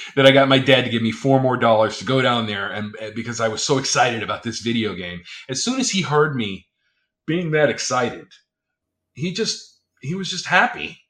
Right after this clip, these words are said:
I think it was just good old-fashioned, "This sounds fun and happy, and everybody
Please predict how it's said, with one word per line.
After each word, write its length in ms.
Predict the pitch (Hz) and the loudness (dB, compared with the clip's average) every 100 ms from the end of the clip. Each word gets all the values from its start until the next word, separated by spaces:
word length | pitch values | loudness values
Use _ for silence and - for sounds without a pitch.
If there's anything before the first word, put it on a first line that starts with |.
| - | -12
I 80 | 127 | -8
think 200 | 180 175 | -6 -6
it 20 | |
was 140 | 190 | -6
just 180 | 185 151 | -6 -4
good 160 | 127 151 | 2 4
old-fashioned, 680 | 156 170 156 156 170 156 143 - _ _ | 4 2 0 0 -4 -4 -8 -14 _ _
"This 200 | 220 247 | -4 -2
sounds 260 | 285 220 175 | 4 4 2
fun 340 | - 208 240 | 0 4 4
and 140 | 139 113 | 2 0
happy, 420 | 160 214 147 131 | 2 2 2 -2
and 80 | 113 | 0
everybody 560 | 143 156 190 190 170 | -2 2 2 2 -8